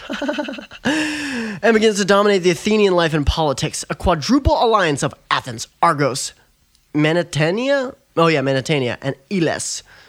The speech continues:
which have been organized by Alcibiades in o-, opposition to Nicias, confronts a Spartan Bothian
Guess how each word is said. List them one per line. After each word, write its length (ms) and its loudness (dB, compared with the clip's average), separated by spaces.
which 120 -4
have 60 0
been 120 0
organized 480 2
by 180 0
Alcibiades 760 -2
in 180 2
o-, 280 2
opposition 800 -2
to 100 -4
Nicias, 720 -4
confronts 680 -4
a 60 -12
Spartan 840 -6
Bothian 1160 -4